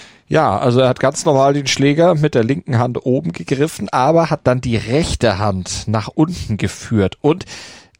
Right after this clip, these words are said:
korrigier mich, wenn ich jetzt was Falsches erzähle, mit dem kleinen Finger, also dem Pinky, den Schläger dann ziemlich weit unten, vielleicht eine, ja, eine Faustbreit über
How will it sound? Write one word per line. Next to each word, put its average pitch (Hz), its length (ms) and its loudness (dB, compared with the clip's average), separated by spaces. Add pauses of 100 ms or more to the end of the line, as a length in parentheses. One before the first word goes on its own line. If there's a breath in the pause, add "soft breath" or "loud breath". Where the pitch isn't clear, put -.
(160)
korrigier 139 480 0
mich, 101 260 0
wenn 113 140 2
ich - 180 -10
jetzt - 360 -2
was 113 160 -2
Falsches 127 400 -2
erzähle, 101 500 -2
mit 113 280 -2
dem 120 280 0
kleinen 202 720 0
Finger, 107 480 0
also 120 240 2
dem 117 220 0
Pinky, 104 640 -4 (260)
den 120 160 -2
Schläger 160 500 2
dann 143 300 2
ziemlich 220 800 -2
weit 160 380 2
unten, - 920 -4
vielleicht 165 560 0
eine, 151 320 0 (680 loud breath)
ja, 165 200 2
eine 165 120 2
Faustbreit 202 1080 0 (1000 loud breath)
über 165 420 2